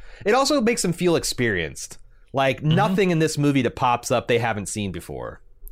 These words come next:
Speaker 2: Right.
Speaker 1: Oh, that's, that's, it's classic Twisters. It's classic, uh, a, a drunken master. Uh, it's, it's the Buster Keaton. You gotta watch out for it.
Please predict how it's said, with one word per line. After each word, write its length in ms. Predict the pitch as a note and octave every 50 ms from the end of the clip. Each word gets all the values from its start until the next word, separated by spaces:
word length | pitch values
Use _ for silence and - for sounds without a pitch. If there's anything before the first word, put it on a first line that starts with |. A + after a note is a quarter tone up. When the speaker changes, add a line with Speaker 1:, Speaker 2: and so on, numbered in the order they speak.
| - -
Speaker 2:
Right. 140 | - - C#3+
Speaker 1:
Oh, 20 |
that's, 220 | B2+ B2+ B2+ - -
that's, 240 | C3 B2 A#2+ - A#2+
it's 220 | A#2+ A2+ - -
classic 380 | - - C#3 B2 A2+ - D#2+ -
Twisters. 440 | - C#3+ C#3 - - F2 D#2+ -
It's 100 | - -
classic, 600 | - - C3+ A2+ G#2+ G2+ - - G2+ F#2+ - - G#2
uh, 360 | G#2 G2 F#2+ F#2 F#2 F#2+ F#2 F2
a, 80 | D2+ F#2 F#2 E2+ -
a 60 | - G2
drunken 440 | F#2 - A2+ A2 G#2+ - A2+ G2+
master. 580 | G#2+ G#2+ A2 A2 - - F#2 E2+ E2 D#2 D#2 - _ _ _ _ _ _ _ _ - -
Uh, 480 | F#2 F2+ F2 E2+ E2 E2 D#2+ D#2+ D2+ - - _ _ _ _ _ _ _ _ _ _ - - _ _ _ _ - _ _ -
it's, 260 | - A2 - - -
it's 200 | - G#2 F#2+ -
the 100 | - G#2
Buster 260 | F#2 B2 A2+ A2 - G#2+
Keaton. 380 | - B2 A#2 A2+ D2+ F2+ E2+
You 80 | D#2+ D#2 -
gotta 140 | - G#2 G#2
watch 220 | G#2 G#2 F#2+ -
out 180 | A2+ G#2 F#2 -
for 200 | - F2+ E2 D#2+
it. 140 | D2+ -